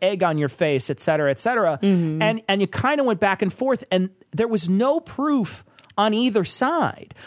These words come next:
Speaker 1: All you had was an opinion piece on one side, and then Sam Harris saying, "See, it's a fake." But Sam Harris, you know, somebody who I look up to as a, as a man with a, a, a very high level of intellect,
Speaker 2: Mm-hmm.
Speaker 1: looked at that and said,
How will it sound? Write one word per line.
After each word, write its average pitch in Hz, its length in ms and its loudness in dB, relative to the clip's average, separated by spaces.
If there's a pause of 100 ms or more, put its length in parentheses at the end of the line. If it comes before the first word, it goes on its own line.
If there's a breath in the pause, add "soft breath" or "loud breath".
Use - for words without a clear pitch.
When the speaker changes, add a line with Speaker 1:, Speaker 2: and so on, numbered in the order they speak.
(100)
Speaker 1:
All 233 160 2
you 285 160 0
had 214 220 0
was 190 180 -2
an 185 80 0
opinion 220 480 -2
piece 202 280 0
on 196 120 -2
one 254 200 0
side, 196 240 0
and 180 80 -2
then 180 100 0
Sam 190 260 0
Harris 247 280 0
saying, 170 280 -2 (140 loud breath)
"See, 240 280 0
it's - 120 0
a 185 60 0
fake." - 300 -4
But - 120 -2
Sam 277 300 0
Harris, 254 340 0 (320 soft breath)
you 403 60 0
know, 247 160 0
somebody 370 300 -2
who 240 180 0
I 196 160 2
look 175 200 -2
up 170 180 0
to 143 200 0
as 127 180 -2
a, 131 180 -2
as 139 200 2
a 127 80 2
man 156 340 2
with 143 240 -2
a, 143 220 -2 (220)
a, 151 180 -2
a 160 100 2
very 139 800 -2 (580 soft breath)
high 214 400 0
level 156 340 0
of 131 80 0
intellect, 107 600 -2 (300 soft breath)
Speaker 2:
Mm-hmm. 240 180 2
Speaker 1:
looked 247 220 -2
at 220 100 0
that 165 260 2
and 147 140 0
said, 160 340 0